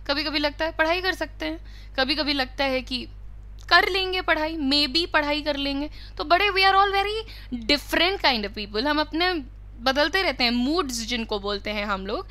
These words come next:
उन्हीं से आती हैं आपकी modal verbs। ठीक है, modal verbs कहाँ से आती हैं? मूड, मूड से आती हैं। ठीक, क्या क्या मूड हो जाता है? जैसे कि पॉसिबिलिटी,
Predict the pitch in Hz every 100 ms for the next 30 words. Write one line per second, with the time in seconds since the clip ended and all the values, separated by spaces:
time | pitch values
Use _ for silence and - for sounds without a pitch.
0 | - - - 311 359 381 494 - 269 214
1 | 214 269 269 254 240 - 269 262 233 247
2 | 277 294 285 226 233 220 185 190 - -
3 | - - - 311 294 339 - - - 240
4 | 285 320 370 311 330 277 - 294 320 330
5 | 302 302 320 339 453 - - 240 269 240
6 | 190 - - - 254 320 277 - 208 185
7 | - 196 208 - 403 466 - - - 320
8 | 320 359 349 330 330 330 311 320 214 330
9 | 349 262 240 226 - 247 240 349 370 -
10 | 185 - - 226 247 262 262 339